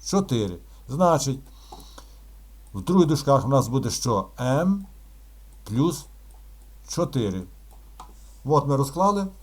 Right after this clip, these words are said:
многочлен на множник, подали в вигляді добутку. Так, ну і ще один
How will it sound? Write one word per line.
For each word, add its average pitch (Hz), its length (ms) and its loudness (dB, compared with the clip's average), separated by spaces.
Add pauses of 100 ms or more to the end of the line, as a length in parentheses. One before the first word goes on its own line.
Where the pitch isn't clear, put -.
(100)
многочлен 151 600 -2 (680)
на 180 320 0
множник, 104 480 -4
подали 160 300 0
в 151 40 2
вигляді 151 340 0 (160)
добутку. 104 540 -4 (500)
Так, 127 300 4
ну 180 240 0
і 170 160 -2
ще 139 260 2
один 107 400 0